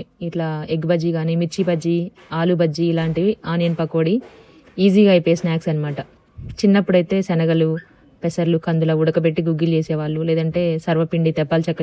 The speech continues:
చేసేవాళ్ళు స్నాక్స్‌కి. కొన్ని కొన్ని అలా చేసేది అనమాట. ఇప్పుడు జనరేషన్ మారే కొద్దీ ఇంకొంతమందికి అయితే పిజ్జాలు, బర్గర్లు, నూడిల్స్, మ్యాగీ, మోమోస్, ఇవి ఎవరికి నచ్చిన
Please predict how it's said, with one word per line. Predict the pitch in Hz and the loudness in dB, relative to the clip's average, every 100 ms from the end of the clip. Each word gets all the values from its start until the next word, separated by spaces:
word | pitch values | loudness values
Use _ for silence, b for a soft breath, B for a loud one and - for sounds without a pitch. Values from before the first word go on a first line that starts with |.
| 151 | -2
చేసేవాళ్ళు | 156 160 147 147 156 | -2 -2 -2 -2 -4
స్నాక్స్‌కి. | 160 151 151 147 170 b b b b b - - - - - _ - - - _ _ _ _ - | -4 -6 -8 -6 -8 b b b b b -20 -20 -20 -20 -20 _ -20 -20 -20 _ _ _ _ -4
కొన్ని | 190 180 | -2 0
కొన్ని | 180 | 0
అలా | 170 170 | 2 2
చేసేది | 170 175 165 160 | 2 2 2 0
అనమాట. | 156 151 190 247 269 220 | -2 -4 -4 -4 -6 -12
ఇప్పుడు | 185 170 180 | -10 -6 -2
జనరేషన్ | 170 175 180 170 | 0 0 0 0
మారే | 165 165 | 0 0
కొద్దీ | 170 190 | 0 0
ఇంకొంతమందికి | 170 180 175 175 170 175 | 0 0 0 0 0 -2
అయితే | 185 175 | -2 0
పిజ్జాలు, | 185 170 180 170 170 165 | 0 0 0 0 0 0
బర్గర్లు, | 165 160 170 170 170 - b b b b b b _ _ _ _ - - - - - - | 0 0 0 0 -4 -8 b b b b b b _ _ _ _ -18 -16 -14 -16 -10 -2
నూడిల్స్, | 190 180 180 170 170 170 165 | 0 2 0 0 -2 0 0
మ్యాగీ, | 165 165 160 165 165 165 | 0 -2 -2 0 0 0
మోమోస్, | 165 165 165 160 165 160 165 b b b b b b _ _ _ | 0 0 -2 -4 -6 -6 -8 b b b b b b _ _ _
ఇవి | 170 180 | -6 0
ఎవరికి | 170 170 | 0 0
నచ్చిన | 160 - | -2 -2